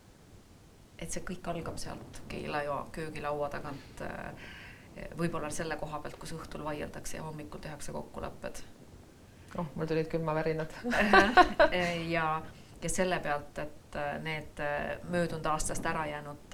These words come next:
Speaker 1: reisid on just täna ja sellel nädalal siin, ehk et see kohalolu selles hetkes ja see julgus tõesti vaadata iseendasse, et, äh, mm,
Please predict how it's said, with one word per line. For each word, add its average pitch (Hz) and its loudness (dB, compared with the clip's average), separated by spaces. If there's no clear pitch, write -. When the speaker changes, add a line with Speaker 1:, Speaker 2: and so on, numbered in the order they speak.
Speaker 1:
reisid 165 -4
on 160 -2
just - -2
täna 175 4
ja 147 0
sellel 156 0
nädalal 156 -2
siin, 151 -4
ehk 143 -6
et - -2
see - 2
kohalolu 156 0
selles 156 -4
hetkes - -4
ja 160 -6
see 160 -2
julgus 175 -2
tõesti 160 -6
vaadata 156 -6
iseendasse, 156 -6
et, - -12
äh, 151 -6
mm, 160 -8